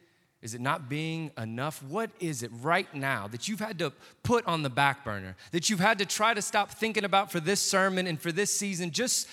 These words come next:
so you can get through? The fear that you have the fear that is beginning to shape everything you do and why you do it. The fear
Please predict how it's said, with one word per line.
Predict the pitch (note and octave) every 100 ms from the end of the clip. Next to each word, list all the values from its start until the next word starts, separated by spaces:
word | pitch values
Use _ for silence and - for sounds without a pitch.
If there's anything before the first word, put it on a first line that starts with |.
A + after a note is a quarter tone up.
| -
so | -
you | G3 G3
can | F3
get | D3+ E3
through? | - C3 A2 F#2+ - _ _ _ _ _ _
The | D3+
fear | E3+ - A#3+ B3+ C4
that | A3 -
you | A3+
have | F#3 F3 A#2+ G2 - - _ _ _ _ _ _ - - - -
the | B2 E3
fear | - A3+ A#3+
that | G3
is | E3+
beginning | E3 E3 G3+ G3
to | D3+
shape | - G3 F#3+
everything | - E3+ F#3+ - F#3+ E3+
you | E3
do | C3+ D3 E3 D#3+ E3
and | B2+ A#2
why | A#2+ C3+ D3
you | C#3 B2
do | A#2+
it. | A2+
The | A#2
fear | - - F#3 F#3+ G3